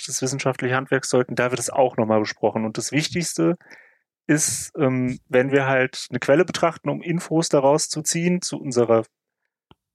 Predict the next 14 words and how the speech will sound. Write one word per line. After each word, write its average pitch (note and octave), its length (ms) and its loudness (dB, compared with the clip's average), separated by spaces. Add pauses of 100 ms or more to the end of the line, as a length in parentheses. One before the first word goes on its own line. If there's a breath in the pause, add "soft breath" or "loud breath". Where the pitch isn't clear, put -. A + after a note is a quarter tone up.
(160)
Frage, F#3 360 2
zu D#3 100 -2
unserer B2+ 200 -2
Forschungsfrage, D#3+ 540 0
die A#2+ 140 -6
wir A2+ 120 0
beantworten D#3+ 640 0
wollen, D3 300 2
jetzt, - 400 -2
keine C3+ 200 -2
Ahnung, C#3+ 200 0
im D#3 100 0
Referat A2+ 840 0
oder A2 320 4